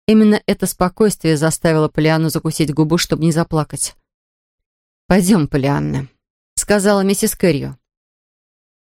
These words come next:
"Ну ты дурак, ей-богу!" не выдержав, бросил Джерри больному мальчику, когда за гостями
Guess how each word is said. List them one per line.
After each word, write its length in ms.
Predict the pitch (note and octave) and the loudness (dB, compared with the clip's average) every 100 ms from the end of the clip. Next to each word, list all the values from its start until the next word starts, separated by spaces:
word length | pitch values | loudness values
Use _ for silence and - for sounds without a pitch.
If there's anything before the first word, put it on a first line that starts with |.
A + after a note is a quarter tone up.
| - | -2
"Ну 100 | A#3+ | 0
ты 200 | C#4+ C#4 | 2 2
дурак, 600 | A#3+ C4 F#3+ E3+ E3+ E3 | 4 4 4 4 4 4
ей-богу!" 480 | A3+ F3 E3 D#3+ C3 _ _ _ _ - | 2 4 0 0 -6 _ _ _ _ 0
не 120 | A3 | 2
выдержав, 440 | A3 F#3 F3 F#3 D#3 | 4 2 2 0 0
бросил 380 | F#3 F3+ F#3 | 0 2 0
Джерри 320 | D#3+ - A3 F#3 | 2 2 2 2
больному 440 | F3 E3+ E3+ E3+ | 0 0 0 2
мальчику, 460 | F3 G3+ - - E3 | 2 0 -2 -6 -4
когда 320 | E3 E3 E3+ | -2 0 0
за 80 | D#3+ | 0
гостями 600 | E3 - G#3+ G#3 G3 | -2 0 0 0 0